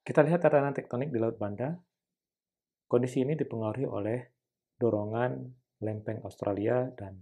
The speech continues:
busur Banda. Kondisi ini mengakibatkan seismisitas di Laut Banda relatif tinggi, seperti yang terlihat di gambar.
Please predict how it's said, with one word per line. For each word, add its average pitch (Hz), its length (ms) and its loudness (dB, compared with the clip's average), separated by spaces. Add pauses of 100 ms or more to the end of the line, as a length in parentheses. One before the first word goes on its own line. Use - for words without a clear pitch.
busur 110 320 -6
Banda. 95 320 -6 (2500)
Kondisi 113 480 2
ini 131 160 4
mengakibatkan 117 800 0 (320)
seismisitas 120 960 -2 (160)
di 117 160 -4
Laut 110 160 -2
Banda 110 480 -2 (480)
relatif 98 400 -6
tinggi, 110 400 -4 (560)
seperti 104 400 -2
yang 107 160 0
terlihat 104 240 -6
di 101 140 -6
gambar. 101 340 -4